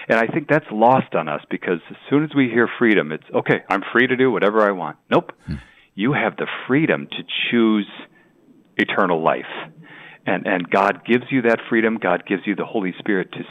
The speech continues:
Speaker 1: say yes to that. That's true freedom, and that's true joy. Not doing what we want or what we think will make us happy,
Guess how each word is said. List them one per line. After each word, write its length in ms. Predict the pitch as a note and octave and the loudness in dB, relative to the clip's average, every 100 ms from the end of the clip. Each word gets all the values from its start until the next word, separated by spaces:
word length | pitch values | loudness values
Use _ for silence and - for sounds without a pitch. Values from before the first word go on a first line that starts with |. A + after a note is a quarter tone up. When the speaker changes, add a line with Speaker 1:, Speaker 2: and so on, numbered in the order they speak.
| - | -6
Speaker 1:
say 420 | G2 F#2+ F#2 F#2 - | -2 0 0 -4 -4
yes 260 | E2+ E2 - - - | -2 -2 -2 -10 -10
to 100 | D#2 | -4
that. 380 | E2 C#2+ - - - _ - | -2 -4 -8 -16 -18 _ 0
That's 200 | G#2 - - | 0 -2 -6
true 160 | F#2 D2 - | -4 -4 -2
freedom, 340 | F2 D#2+ D2 - | -2 0 -4 -4
and 180 | G#2+ G2 | -4 0
that's 260 | G2+ A2+ - - - | 2 0 -4 -16 -4
true 200 | A2 F2+ | -2 -2
joy. 560 | E2 - E2+ D2+ C2 - - - - | -4 -4 -2 -2 -4 -10 -20 -8 -2
Not 180 | A#2 | 0
doing 300 | - C#3 B2+ | 2 2 2
what 260 | A2 G#2+ A2 | 2 2 2
we 140 | A2 | 0
want 360 | A2+ D#2 D#2+ - | 0 0 -2 -4
or 120 | - F#2 | -4 -2
what 120 | F2 | -2
we 100 | F#2+ | -4
think 260 | F#2+ E2+ | -4 -6
will 80 | F2+ | -4
make 220 | E2 E2 | -4 -6
us 80 | - - | -8 -6
happy, 340 | D#2 - E2 | -4 -4 -10